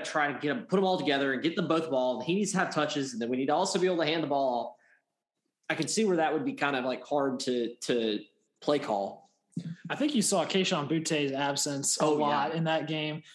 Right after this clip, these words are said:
Speaker 2: Like, Max just didn't have the downfield threat to stretch the defense, pull the pressure off of him, and bail him out on a key play. And that's what Kayshon has done time and,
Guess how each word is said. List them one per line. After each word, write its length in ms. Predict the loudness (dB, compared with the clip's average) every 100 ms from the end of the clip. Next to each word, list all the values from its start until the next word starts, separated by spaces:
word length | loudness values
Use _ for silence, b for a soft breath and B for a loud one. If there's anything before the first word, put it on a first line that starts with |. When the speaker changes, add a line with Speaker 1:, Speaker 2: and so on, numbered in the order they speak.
| B
Speaker 2:
Like, 160 | -4 0
Max 360 | 2 2 0
just 180 | -2 0
didn't 200 | 0 0
have 240 | 0 0
the 60 | 0
downfield 560 | -2 -2 0 -2 -4 -4
threat 320 | -2 0 -2
to 80 | -2
stretch 320 | -2 -2 -2
the 40 | -2
defense, 680 | -2 -2 -2 -2 -4 -6 -6
pull 140 | 0 0
the 80 |
pressure 380 | 0 0 0 0
off 240 | 2 2 0
of 160 | -2
him, 200 | -2 -2
and 120 | -2
bail 240 | 0 0 0
him 120 | 0
out 240 | 0 0
on 100 | 0
a 60 | -4
key 240 | -4 -6
play. 580 | -6 -2 0 0 -2 -4 B B
And 100 | 0
that's 140 | 0 0
what 120 | 0
Kayshon 320 | 0 0 0
has 140 | -2
done 240 | -2 -2 -2
time 280 | 0 0 -2
and, 180 | -4